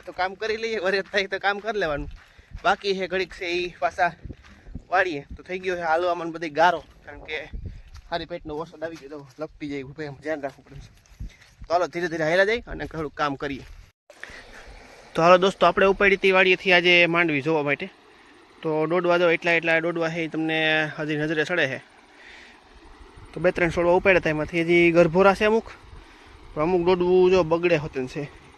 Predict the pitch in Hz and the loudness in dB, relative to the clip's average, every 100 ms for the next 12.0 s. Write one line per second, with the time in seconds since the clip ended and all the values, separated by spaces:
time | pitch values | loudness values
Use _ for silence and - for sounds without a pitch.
0 | - - - - - - - 170 165 156 | -20 -20 -20 -20 -20 -20 -18 -10 -4 -2
1 | 170 156 156 170 156 185 156 160 160 156 | 0 2 6 4 4 -4 -4 -2 -2 -2
2 | 170 180 165 165 160 160 160 156 - - | 2 2 2 2 2 4 4 2 -4 -20
3 | - - - - - - - - 160 190 | -20 -20 -20 -20 -20 -20 -20 -4 0 0
4 | 190 151 139 139 175 - - - - - | 4 2 2 -2 -8 -20 -20 -20 -20 -20
5 | - - - - - 156 156 160 165 170 | -20 -20 -20 -20 -6 2 6 8 8 6
6 | 190 165 180 165 165 170 165 160 - 170 | 2 -4 -2 -2 0 0 0 -4 -4 0
7 | 175 180 190 165 143 143 143 - 160 160 | 2 2 2 2 0 -2 -4 -6 -2 -2
8 | 151 170 185 160 - 131 _ - - - | -2 0 2 0 -4 -14 _ -20 -20 -20
9 | - - - - - - - - - - | -20 -20 -20 -20 -20 -20 -20 -20 -20 -4
10 | 151 160 160 185 165 170 165 160 165 147 | 0 2 0 -4 -2 0 2 2 2 2
11 | 160 156 156 156 160 165 170 190 - | 2 2 2 4 2 2 -2 -2 -8